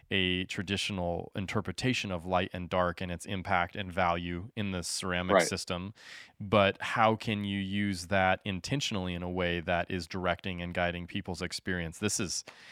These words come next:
Speaker 1: this is in-, this is incredible. This is, this is monumental in my mind.
Speaker 2: Yeah, I think I need to head.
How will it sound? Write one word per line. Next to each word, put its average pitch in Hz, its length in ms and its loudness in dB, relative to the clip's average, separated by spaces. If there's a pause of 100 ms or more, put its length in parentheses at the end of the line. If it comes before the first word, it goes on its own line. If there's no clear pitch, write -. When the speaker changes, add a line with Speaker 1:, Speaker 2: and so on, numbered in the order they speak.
(380)
Speaker 1:
this 110 160 0
is 87 140 -2
in-, 92 140 -4
this 95 140 0
is 85 120 -4
incredible. 90 560 0 (260)
This 95 160 0
is, 80 160 -6 (120)
this 98 180 0
is 80 160 -10 (300)
monumental 92 600 0
in 80 60 -8
my 80 140 -2
mind. 82 280 -6 (2500)
Speaker 2:
Yeah, 123 120 12
I 113 60 12
think 156 240 6
I 139 60 10
need 139 120 10
to 131 80 8
head. 131 240 6